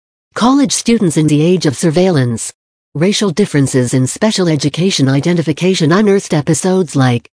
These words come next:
Getting Ready for Race Discussions Waiting for Us as We Return to School. Unlearning the Habits That Undermine Our Attempts to Support Great Teaching. Five Things We Wish We Knew About Distance Learning Before We Took the Leap. Mislabeling Students,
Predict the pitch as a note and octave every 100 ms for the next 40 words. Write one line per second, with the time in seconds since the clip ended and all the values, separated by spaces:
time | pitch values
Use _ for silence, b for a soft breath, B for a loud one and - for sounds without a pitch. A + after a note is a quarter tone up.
0 | - E3+ F#3+ E3+ C#3 G3+ G3+ D#3+ D3 F#3
1 | G#3 - D3+ - A3 - C#3+ C3+ D3+ G3
2 | F3+ C3 C3+ C3 D#3+ D#3+ G#3 F#3+ F3+ E3
3 | F#3+ G3 F3 C3+ - G#3 F#3+ A#2+ A2+ _
4 | _ _ - E3+ B2 D#3+ D3 C#3 D3+ A3
5 | C4 D3+ C#3 D3+ C3+ C#3 E3+ D#3 D#3+ D3
6 | C3+ C3 - G3 G3+ - - D3 - -
7 | A#3 C4 - F#3 F#3+ - F3 - A#2+ A2+
8 | - _ _ _ _ _ - A3 A3+ -
9 | D#3+ E3 D#3 C#3+ C#3 A#3+ - C#3 G#3+ A3+
10 | C#3+ C3+ C3+ F#3+ - E3+ C3+ C3 D#3+ C3
11 | B2 C3+ - F3 D3+ C#3+ G3+ - C3+ C#3+
12 | A2+ - _ _ _ _ C#3+ C3+ E3 F#3+
13 | A#3 C#3+ C#3 C3 - A#3+ A3+ A#2+ A2+ -